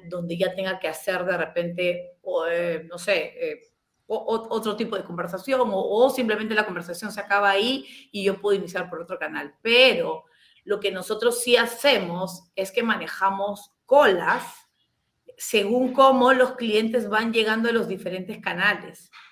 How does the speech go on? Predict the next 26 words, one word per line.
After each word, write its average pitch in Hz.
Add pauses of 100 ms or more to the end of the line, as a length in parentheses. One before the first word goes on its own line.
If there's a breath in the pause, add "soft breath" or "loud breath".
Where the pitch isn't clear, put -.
(320 loud breath)
Entonces, 196
eh, 190
yo 196
puedo 220
recibir 208
un 220
cliente 214
por 185
una 196
red 214
social, 220 (720)
por 185
un 202
lado 254
de 180
la 175
red 175
social. 180
Cada 226
red 233
social 226
tiene 214
tres 285
puntos 220
de 180
integración, 170